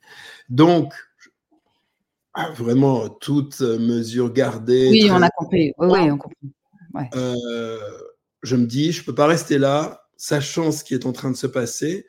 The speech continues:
Speaker 1: sachant quelles sont les
Speaker 2: Mhm.
Speaker 1: possibilités et qu'est-ce qu'on peut faire.
Speaker 2: Ouais. Est-ce que je peux te demander ce qui a fait que, parce que je le sais un peu, je sais que tu l'as un peu partagé, mais que,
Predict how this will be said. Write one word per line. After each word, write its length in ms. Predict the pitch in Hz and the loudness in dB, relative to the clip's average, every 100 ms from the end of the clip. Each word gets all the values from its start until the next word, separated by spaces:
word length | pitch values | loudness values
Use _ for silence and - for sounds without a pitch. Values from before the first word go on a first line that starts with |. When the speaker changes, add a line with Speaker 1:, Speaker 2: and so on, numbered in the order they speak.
| _ | _
Speaker 1:
sachant 340 | - - 127 | -18 -12 -12
quelles 240 | 170 196 185 | 0 2 2
sont 140 | 175 | 0
les 80 | 139 | -2
Speaker 2:
Mhm. 60 | |
Speaker 1:
possibilités 640 | - - _ _ - 147 123 | -4 -16 _ _ -12 -8 -8
et 20 | |
qu'est-ce 200 | 123 117 | -10 -12
qu'on 80 | 110 | -16
peut 160 | - 131 | -20 -20
faire. 260 | _ _ _ _ _ 175 | _ _ _ _ _ -14
Speaker 2:
Ouais. 180 | 156 - _ - _ _ | -14 -16 _ -20 _ _
Est-ce 120 | 208 | -4
que 100 | - | 0
je 140 | 403 - | 0 0
peux 120 | 320 | 0
te 60 | 226 | 2
demander 380 | 233 214 220 | 4 4 2
ce 80 | 277 | 0
qui 100 | 277 | 0
a 60 | 208 | 0
fait 200 | - 233 | 0 -4
que, 600 | - 214 185 180 175 170 | -2 -2 0 0 0 -2
parce 140 | 175 | -8
que 140 | - 175 | -10 -2
je 100 | 180 | 0
le 80 | 185 | 0
sais 140 | 240 | 0
un 120 | 233 | 0
peu, 160 | 233 285 | 0 0
je 120 | 254 | 0
sais 180 | 226 247 | 0 -4
que 60 | |
tu 160 | - 240 | -2 0
l'as 180 | 226 220 | 0 0
un 140 | 240 240 | 2 0
peu 180 | 269 254 | 0 -2
partagé, 580 | 233 - 208 202 240 | -4 -2 -4 -2 0
mais 140 | 247 208 | 0 0
que, 300 | 202 196 | -2 -4